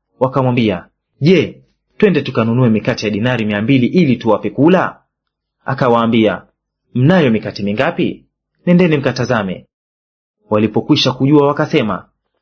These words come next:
"Mitano na samaki wawili." Akawaagiza wawaketishe wote vikao vikao penye majani mabichi,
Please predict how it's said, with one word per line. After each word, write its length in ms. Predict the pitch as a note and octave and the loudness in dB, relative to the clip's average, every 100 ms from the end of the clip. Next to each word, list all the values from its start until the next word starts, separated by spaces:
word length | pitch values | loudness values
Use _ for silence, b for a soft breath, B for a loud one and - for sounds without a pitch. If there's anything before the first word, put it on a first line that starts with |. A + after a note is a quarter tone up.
| _ | _
"Mitano 440 | A2+ C3 F3 E3 D#3+ | -2 0 0 0 0
na 120 | D#3+ | -2
samaki 380 | E3 D#3+ D#3+ D#3+ | -2 -4 0 2
wawili." 500 | D3 C#3 G#2 F2 - _ _ _ _ _ _ | 2 2 0 -6 -12 _ _ _ _ _ _
Akawaagiza 760 | B2 C#3+ D3 D#3 D#3+ F3+ E3 E3 | -6 -2 0 0 0 0 2 2
wawaketishe 680 | D#3+ D#3 D#3 D#3 F3+ - | 2 0 -2 -2 0 2
wote 540 | D#3+ E3 C3+ A#2 F2 - _ _ _ | 2 2 0 -4 -6 -12 _ _ _
vikao 320 | A#2 B2+ C3 | -4 0 -2
vikao 400 | A#2+ C3+ F#3+ D#3 | -2 -2 0 0
penye 260 | D3+ D3 C3+ | 0 -2 0
majani 320 | C3 C3+ A#2+ | 0 0 0
mabichi, 580 | G#2+ G#2 F#2 F#2 F#2 | 0 -2 -4 -10 -12